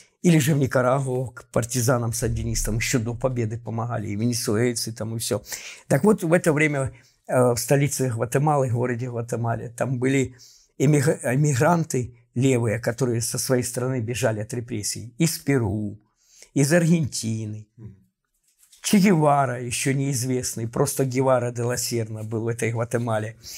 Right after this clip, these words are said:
Speaker 1: И когда переворот случился, все эти латиноамериканские революционеры побежали в Мексику, потому что Мексика традиционно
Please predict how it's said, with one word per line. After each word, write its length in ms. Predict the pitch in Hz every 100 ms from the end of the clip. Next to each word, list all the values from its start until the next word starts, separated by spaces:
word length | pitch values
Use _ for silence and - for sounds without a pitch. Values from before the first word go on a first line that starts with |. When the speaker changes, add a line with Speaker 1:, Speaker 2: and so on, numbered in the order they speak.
| - - - - -
Speaker 1:
И 100 | 147
когда 200 | 143 156
переворот 400 | 156 170 165 165
случился, 760 | 165 151 - 208 - 127 127 101 _ _
все 360 | - - 147 139
эти 380 | 123 127 127 - _ _ _ _ _ _ _ _ _
латиноамериканские 880 | 131 131 120 131 131 135 131 139 -
революционеры 500 | 123 127 - 127 147
побежали 480 | 147 127 131 135 143
в 40 | 143
Мексику, 400 | 131 - - 110
потому 220 | 104 117
что 160 | 117 127
Мексика 400 | 151 156 - 120
традиционно 720 | 117 117 117 135 143 139